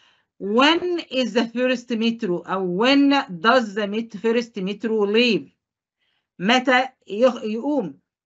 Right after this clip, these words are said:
طبعا ليه؟ قلت when. هنا، هنا بيقول على الوقت التايم بسأل بوين. وحطيت لي does عشان الفيرب فيه اس. When does؟ وارجع هنا بقى تاني the first metro train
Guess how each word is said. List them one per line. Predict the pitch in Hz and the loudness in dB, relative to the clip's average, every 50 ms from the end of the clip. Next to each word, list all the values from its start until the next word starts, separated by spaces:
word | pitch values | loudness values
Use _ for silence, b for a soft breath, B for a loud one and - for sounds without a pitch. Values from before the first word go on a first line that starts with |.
| _ _ _ - | _ _ _ 0
طبعا | 294 330 339 330 285 | 2 4 4 4 2
ليه؟ | 247 233 226 233 254 262 254 | 2 0 0 0 0 -2 -4
قلت | 254 240 247 254 254 254 | -4 -4 -4 -4 -4 -4
when. | 233 233 233 226 226 | -2 -2 -2 -2 -2
هنا، | 220 190 247 277 277 269 | -4 -4 -4 -2 -2 0
هنا | 311 311 285 285 | 0 0 0 -2
بيقول | 262 220 233 233 262 | -2 -2 -2 -2 2
على | 269 233 208 202 196 | 4 4 4 4 2
الوقت | 196 196 202 214 - - - - | 0 -2 -4 -4 -6 -6 -8 -12
التايم | 180 - - 226 240 254 269 254 226 | -12 -10 -6 -4 -2 -2 -2 -2 -4
بسأل | 190 233 233 233 254 214 202 | -4 -6 -6 -4 -4 -6 -6
بوين. | 175 190 190 180 170 151 139 - _ _ _ _ _ _ _ _ _ _ _ - | -4 -4 -4 -4 -4 -6 -8 -12 _ _ _ _ _ _ _ _ _ _ _ -6
وحطيت | - - - 202 226 - - - 247 233 - 277 277 - | -2 0 2 2 2 2 0 -2 -4 -2 -2 -2 -4 -2
لي | 285 277 277 | 0 -2 0
does | - 262 269 277 240 208 | 0 0 0 0 0 2
عشان | 262 220 - - 269 247 247 | 0 0 0 0 -2 -4 -4
الفيرب | 247 226 185 190 247 247 214 233 | -4 -4 -2 -2 -2 -2 -2 -4
فيه | 233 226 254 247 233 175 190 | -6 -6 -4 -4 -4 -4 -6
اس. | 220 - _ - 170 | -8 -10 _ -20 -20
When | - - 180 190 226 262 269 269 233 | -14 -10 -6 -2 -2 0 -2 -2 -2
does؟ | 180 226 208 190 156 - - _ _ _ _ _ _ _ _ _ _ _ _ - | 0 0 0 0 -2 -4 -12 _ _ _ _ _ _ _ _ _ _ _ _ -10
وارجع | - 202 240 254 269 240 277 - 311 | -4 -2 0 0 0 2 2 2 2
هنا | 277 240 247 247 | 2 0 -2 -2
بقى | 233 247 226 220 | -4 -6 -6 -6
تاني | 233 240 233 240 240 240 220 | -4 -4 -4 -4 -4 -4 -6
the | 185 202 180 | -6 -6 -8
first | - 233 254 269 262 - - | -8 -6 -6 -6 -6 -8 -6
metro | 233 233 240 233 233 240 233 233 | -4 -4 -4 -4 -4 -6 -6 -6
train | 233 226 - 202 208 214 220 226 220 214 214 208 | -6 -6 -4 -2 0 0 0 0 -2 -4 -8 -10